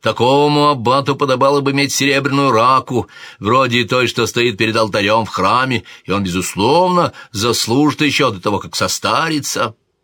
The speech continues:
Дон Эстебан был настолько вне себя от ярости из-за того, что увидел перед камином аббата дуб из своего леса, что не сразу понял, к чему клонит Крабс.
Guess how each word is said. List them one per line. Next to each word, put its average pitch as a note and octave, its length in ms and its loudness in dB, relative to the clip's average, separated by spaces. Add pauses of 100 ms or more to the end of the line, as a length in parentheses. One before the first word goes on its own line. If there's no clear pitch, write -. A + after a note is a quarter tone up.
(1200)
Дон A2+ 440 0
Эстебан A2+ 460 -2
был A2 140 0
настолько A2 500 -2
вне G#2+ 220 -2
себя A#2+ 580 -2 (320)
от G#2 300 -2
ярости A#2 800 -2 (240)
из-за G#2 260 -4
того, A2+ 200 0
что A2 160 -4
увидел A2+ 320 -2
перед A2 220 -4
камином A2+ 360 -2
аббата A2 500 0
дуб G2 300 -6
из G#2 120 -2
своего F#2+ 360 -2
леса, C3+ 580 -2 (240)
что - 220 -4
не G2+ 80 -2
сразу F#2+ 340 -2
понял, D#3+ 460 0
к - 40 -12
чему G#3+ 300 -2
клонит F#3+ 420 -4
Крабс. - 440 -4